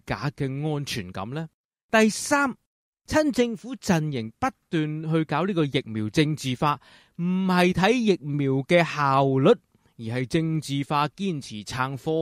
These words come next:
興啊。呢幾點加上嚟嘅結果呢，就係就算全民打針，都一樣係唔能夠達至群體免疫，亦即係冇可能放寬旅遊同邊境，因此根本搞唔到任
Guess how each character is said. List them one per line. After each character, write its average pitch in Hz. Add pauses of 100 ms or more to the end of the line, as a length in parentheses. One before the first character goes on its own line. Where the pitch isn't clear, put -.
(140)
興 143
啊。 101 (480)
呢 294
幾 220
點 269
加 262
上 196
嚟 156
嘅 135
結 175
果 165
呢， 202 (300)
就 170
係 170
就 170
算 170
全 110
民 107
打 123
針， 180 (440)
都 220
一 220
樣 143
係 127
唔 110
能 107
夠 123
達 123
至 127
群 101
體 117
免 110
疫， 101 (460)
亦 165
即 -
係 226
冇 147
可 143
能 135
放 147
寬 156
旅 120
遊 104
同 95
邊 147
境， 117 (540)
因 294
此 -
根 247
本 220
搞 180
唔 151
到 127
任 151